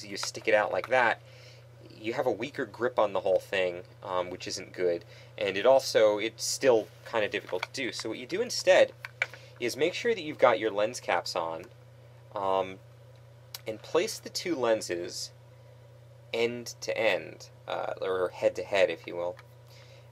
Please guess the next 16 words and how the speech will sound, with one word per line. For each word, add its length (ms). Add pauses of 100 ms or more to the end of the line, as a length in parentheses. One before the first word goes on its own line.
And 200
you 120
generally 500
want 160
to 60
do 160
this 240
with 160
that 200
indicator 520
dot 480 (960)
pointing 480 (280)
upward, 580 (380)
uh, 220
towards 380
you. 180